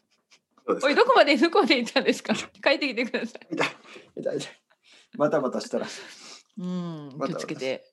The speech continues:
Speaker 2: ね、
Speaker 1: はい。
Speaker 2: 気をつけて。
Speaker 1: 音だけでちょっとわかりにくいですね。
Speaker 2: うん。わかりにくいですね。
Speaker 1: は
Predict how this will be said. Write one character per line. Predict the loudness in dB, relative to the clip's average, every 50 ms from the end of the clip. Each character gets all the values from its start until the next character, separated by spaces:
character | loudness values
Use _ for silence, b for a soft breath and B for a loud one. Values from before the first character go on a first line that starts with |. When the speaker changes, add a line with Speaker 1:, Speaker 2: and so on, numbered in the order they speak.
| _ _
Speaker 2:
ね、 | -16 -14 -10 -10
Speaker 1:
は | -10 -10 -12
い。 | -14
Speaker 2:
気 | -16 -18 -14
を | -10
つ |
け | -8 -2
て。 | 0
Speaker 1:
音 | 0 6 6 8 8
だ | 8 6 6
け | 6 6
で | 6 6 4
ち | 2 0
ょ | -4
っ | -2
と | -2 -2 0 0 0 -2 -4 -4 -4
わ | -2 0 0
か | 2 4 4
り | 4 6
に | 6 6 6
く | 4 2
い | 0 0
で | -2
す | -8 -14
ね。 | -18 -18 -14 -6
Speaker 2:
う | -4
ん。 |
わ | 0
か | 2 2 2
り | 2 0
に | -2 -4
く | -6 -8
い | -10 -10
で | -10 -14
す | -16 -12 -6
ね。 | 0 2 4 4 4 4 4 2 2 0 -2 -4 -4 -6 -6 -6 -6 -4
Speaker 1:
は | -4 -6 -6